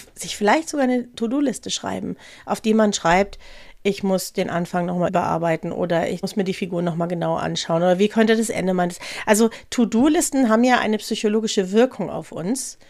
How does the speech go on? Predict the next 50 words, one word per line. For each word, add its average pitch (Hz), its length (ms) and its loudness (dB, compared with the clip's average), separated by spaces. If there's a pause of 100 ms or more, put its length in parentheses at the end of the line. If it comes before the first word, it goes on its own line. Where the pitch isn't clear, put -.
(180)
nämlich 220 500 2
sie 190 180 0
<laughs> 214 240 4
sagen 202 60 -6
uns, 233 340 -2
„Das - 320 0
musst 214 280 -4
du 202 40 0
noch 202 160 -2
machen“, 185 340 0 (280)
und 202 140 -2
wir 190 160 2
haken 233 360 2
sie 208 140 -2
ganz 196 300 0
gerne 180 320 0
ab. 190 140 -2
Es 196 120 -10
gibt - 180 -10
ja 165 100 2
inzwischen - 440 -6
auch - 120 -14
so 165 260 -4 (360)
ganze 190 300 -2
Bücher 214 460 2
und 175 120 -4
Kalender, 180 560 2
wo 175 80 -2
du 180 120 -2
dann 170 180 0
eben 180 140 -4
so 175 100 0
Listen 175 340 -6
führen 160 260 -4
kannst. 190 380 -2
Da 190 60 6
bin 208 180 4
ich 226 120 0
jetzt 185 200 0
nicht 240 220 -2
der 202 280 2
Typ, - 400 0
aber 220 280 4 (340)
gelegentlich 302 540 2
schreibe 220 240 2
ich 226 80 -2
mir 233 120 2
so 214 80 0
eine 202 200 -2
To-Do-Liste 269 760 0